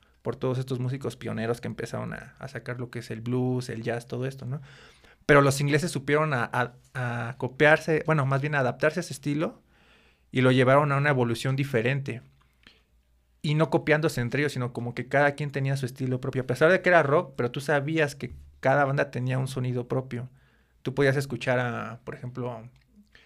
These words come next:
a Led Zeppelin y a Black Sabbath, y los dos son distintos, a pesar de que es hard rock.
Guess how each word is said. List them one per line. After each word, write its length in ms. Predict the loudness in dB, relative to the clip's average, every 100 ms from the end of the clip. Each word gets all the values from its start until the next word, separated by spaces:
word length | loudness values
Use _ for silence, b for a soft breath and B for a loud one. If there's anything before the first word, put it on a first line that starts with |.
| b
a 100 | -6
Led 160 | -4 -4
Zeppelin 480 | -4 -2 -2 -2 -2
y 260 | -4 -4 -6
a 60 |
Black 220 | -2 -2 -2
Sabbath, 380 | -4 -4 -6 -10 _ _ _ _ _ _ _
y 100 | -4
los 100 | -2
dos 100 | 0
son 120 | -2 -4
distintos, 360 | -6 -4 -2
a 60 | 0
pesar 140 | 0
de 40 | 0
que 80 | 0
es 120 | -2
hard 120 | 0
rock. 280 | 0 0